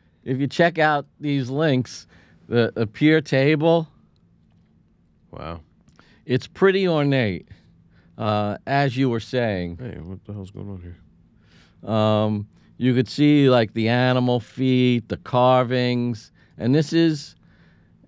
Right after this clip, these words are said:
Speaker 1: not necessarily what you'd think straight federal period, but this definitely, um,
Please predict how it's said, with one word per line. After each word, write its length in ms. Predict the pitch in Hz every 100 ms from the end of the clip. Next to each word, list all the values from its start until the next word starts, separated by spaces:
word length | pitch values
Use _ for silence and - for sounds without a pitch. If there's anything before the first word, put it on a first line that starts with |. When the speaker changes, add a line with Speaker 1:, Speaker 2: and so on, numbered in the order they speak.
| _ _ - -
Speaker 1:
not 300 | 147 160 196
necessarily 400 | 180 180 180 180
what 140 | 160 151
you'd 160 | 139 139
think 340 | 156 131 - _
straight 440 | - - 147 135 110
federal 420 | 147 156 151 110
period, 580 | - 107 107 110 113 110 _ _ _ _ _ _ _ _ -
but 200 | 120 123 _
this 260 | 135 135 139
definitely, 920 | 117 135 151 147 139 123 135 127 123 -
um, 720 | 120 117 113 113 113 113 107